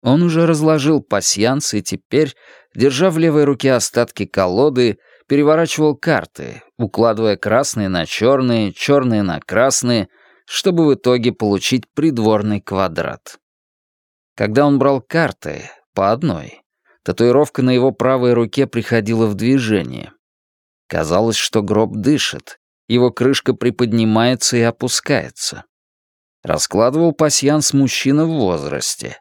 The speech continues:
поплотнее мэра или его сестры, но не толстый. Длинные седые волосы падали ему на плечи. Лицом он сильно загорел, а вот шея, похоже, солнце не терпело, кожа там лезла и шелушилась.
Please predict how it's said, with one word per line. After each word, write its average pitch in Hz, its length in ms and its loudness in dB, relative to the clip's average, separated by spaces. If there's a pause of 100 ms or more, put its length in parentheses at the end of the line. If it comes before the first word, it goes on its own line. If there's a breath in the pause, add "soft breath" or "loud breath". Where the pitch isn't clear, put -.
(120)
поплотнее 113 640 -2
мэра 123 400 2
или 123 200 2
его 113 220 2
сестры, - 600 -4 (380 soft breath)
но 117 340 2
не 185 200 2
толстый. - 720 -10 (920)
Длинные 120 580 2
седые 113 400 2
волосы 135 460 0
падали 113 420 0
ему 113 200 2
на 110 160 2
плечи. - 580 -4 (460)
Лицом 110 500 0
он 156 80 2
сильно 147 380 2
загорел, 127 580 2
а 87 340 -2
вот 78 240 -6
шея, 143 380 2
похоже, 139 460 -2
солнце 143 400 0
не 139 160 2
терпело, 104 680 0 (400 soft breath)
кожа 135 380 2
там 135 300 0
лезла 107 360 0
и 113 80 2
шелушилась. - 840 -4